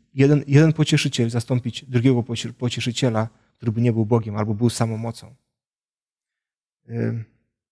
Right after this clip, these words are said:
Dlatego kiedy, kiedy staramy się obiektywnie, autentycznie szukać w Biblii, prawda, i analizować frag-, te wszystkie fragmenty, które, które dotyczą Ducha Świętego,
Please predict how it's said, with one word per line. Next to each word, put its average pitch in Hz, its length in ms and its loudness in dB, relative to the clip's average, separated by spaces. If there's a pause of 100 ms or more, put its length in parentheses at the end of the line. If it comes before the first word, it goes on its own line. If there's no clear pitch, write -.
(1120)
Dlatego 139 220 4
kiedy, 139 400 6
kiedy 135 200 2
staramy 151 320 4
się - 100 0
obiektywnie, 131 640 2 (220)
autentycznie 135 540 2
szukać 117 400 0
w 113 40 -12
Biblii, 120 480 -2 (720)
prawda, 131 400 2
i 139 100 4
analizować 143 520 6
frag-, 135 240 2
te - 120 -10
wszystkie 156 280 2
fragmenty, 151 500 4
które, 131 240 -6
które 135 160 -4
dotyczą 131 400 2
Ducha 127 220 -4
Świętego, 120 460 -2